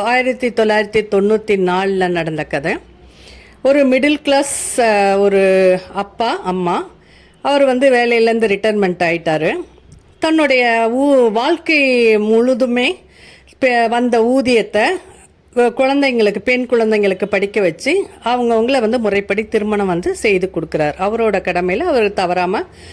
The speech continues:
பண்ணி கொடுத்துட்டார். தன்னால் இயன்ற வரை செஞ்சு கொடுத்துட்ருக்காங்க. யாரோட உதவியும் எதிர்பார்க்காம,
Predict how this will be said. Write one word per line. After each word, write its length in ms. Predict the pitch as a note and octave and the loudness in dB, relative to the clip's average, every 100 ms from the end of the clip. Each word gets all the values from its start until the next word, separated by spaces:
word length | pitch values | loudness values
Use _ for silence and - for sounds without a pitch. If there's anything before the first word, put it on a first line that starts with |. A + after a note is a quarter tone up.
| - - | -14 -4
பண்ணி 220 | G#3+ G#3+ | -2 -2
கொடுத்துட்டார். 480 | G#3 F#3 G3 F3 F3 | -4 -4 -2 -2 -2
தன்னால் 420 | G3+ A3 A3+ G3+ | -2 0 -2 0
இயன்ற 440 | G3 A#3 A#3+ B3+ | 0 0 0 0
வரை 300 | G#3 C4+ F#4 - - | 2 0 -2 -6 -4
செஞ்சு 360 | A3+ G#3+ B3 B3+ | -2 -2 -4 -4
கொடுத்துட்ருக்காங்க. 800 | A#3 F#3 F#3 E3 E3+ E3 D#3+ D#3+ | -4 -2 -4 -4 -8 -4 -4 -2
யாரோட 460 | E3+ F#3+ A#3 A#3+ A3 | 0 0 2 2 0
உதவியும் 440 | G3+ G#3+ A#3+ G#3 | 0 0 2 0
எதிர்பார்க்காம, 680 | G3+ - F3+ F#3 E3+ G3 | 0 -2 -4 -2 -2 -4